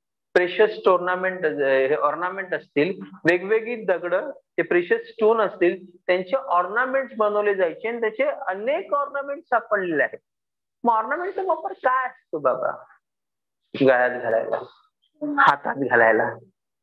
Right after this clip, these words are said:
ठीक आहे, अंगठीसारखा घालायला, म्हणजे आपल्याला, आपल्याला अशा काही वस्तू आपण काय करतो, relate करतो, ठीक आहे. ornament सापडलेली, बाई सापडली नाही, पण ornament गा-,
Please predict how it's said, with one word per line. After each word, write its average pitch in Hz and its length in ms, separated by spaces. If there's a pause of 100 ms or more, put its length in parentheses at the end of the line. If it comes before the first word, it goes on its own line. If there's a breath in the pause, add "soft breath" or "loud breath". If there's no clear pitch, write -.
ठीक 156 160
आहे, 156 120
अंगठीसारखा 160 580
घालायला, 117 420 (360)
म्हणजे 302 320
आपल्याला, 339 360 (480)
आपल्याला 254 340
अशा 196 380
काही 277 280
वस्तू 226 260
आपण 285 200
काय 311 200
करतो, 262 320
relate 190 500
करतो, 123 280 (400)
ठीक 170 100
आहे. 131 240 (360 loud breath)
ornament 254 540
सापडलेली, 277 420
बाई 254 280
सापडली 302 400
नाही, 247 180
पण 226 200
ornament 247 500
गा-, 233 140